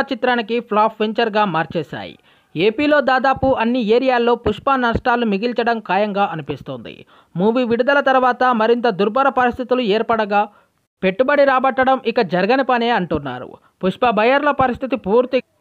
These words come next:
అయోమయ స్థితిలో వెళ్ళిపోయారు. అలా వైకుంఠపురంలో మూవీ ఇండస్ట్రీ హిట్ అందుకోగా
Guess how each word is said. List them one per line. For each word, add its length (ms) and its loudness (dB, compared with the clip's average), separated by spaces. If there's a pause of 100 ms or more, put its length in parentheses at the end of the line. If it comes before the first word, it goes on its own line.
(140)
అయోమయ 440 2
స్థితిలో 380 0
వెళ్ళిపోయారు. 720 -2 (300)
అలా 200 0
వైకుంఠపురంలో 720 2
మూవీ 360 -2
ఇండస్ట్రీ 440 0
హిట్ 220 -2
అందుకోగా 680 0